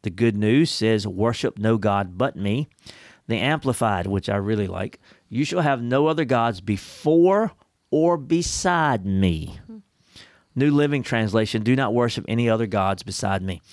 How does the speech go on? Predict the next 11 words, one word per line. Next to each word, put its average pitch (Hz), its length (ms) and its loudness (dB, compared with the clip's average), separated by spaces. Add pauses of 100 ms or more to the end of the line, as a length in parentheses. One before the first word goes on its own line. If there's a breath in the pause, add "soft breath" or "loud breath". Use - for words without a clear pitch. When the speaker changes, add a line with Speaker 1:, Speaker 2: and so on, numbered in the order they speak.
(340 loud breath)
Speaker 1:
So, 156 320 0 (240)
but 147 180 -2
the 135 60 -2
key 190 720 -2
for 135 420 -4
all 151 300 2
these 147 320 -2
ten 117 520 0
that 104 140 -2
we 110 140 -2
have 95 480 -2